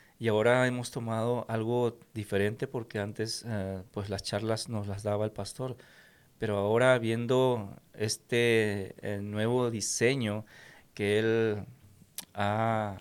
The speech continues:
aperturado o, o ha abierto, de que ahora cada uno de nosotros traigamos un tema para compartir. Es algo maravilloso y yo me asombro porque veo hermanos que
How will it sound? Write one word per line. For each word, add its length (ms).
aperturado 840
o, 720
o 120
ha 60
abierto, 640
de 160
que 140
ahora 600
cada 240
uno 160
de 80
nosotros 760
traigamos 580
un 120
tema 280
para 180
compartir. 640
Es 180
algo 220
maravilloso 640
y 60
yo 120
me 120
asombro 440
porque 320
veo 260
hermanos 500
que 300